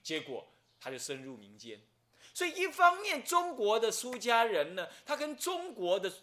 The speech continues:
的，的学者相结合；那么一方面外国的出家人跟咱们中国的老百姓相结合，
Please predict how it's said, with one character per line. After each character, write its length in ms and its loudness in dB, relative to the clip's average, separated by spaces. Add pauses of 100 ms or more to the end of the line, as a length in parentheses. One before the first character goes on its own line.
(140)
的， 160 -4
的 200 -2
学 380 0
者 220 -4
相 220 -2
结 240 -6
合； 260 -14 (840)
那 80 2
么 80 4
一 180 0
方 280 6
面 280 0
外 240 12
国 180 4
的 60 4
出 200 -4
家 220 2
人 180 -2
跟 200 -8
咱 240 0
们 160 -8
中 280 -6
国 140 -2
的 60 -4
老 180 4
百 240 4
姓 220 -6 (400)
相 200 -2
结 220 -8
合， 220 -12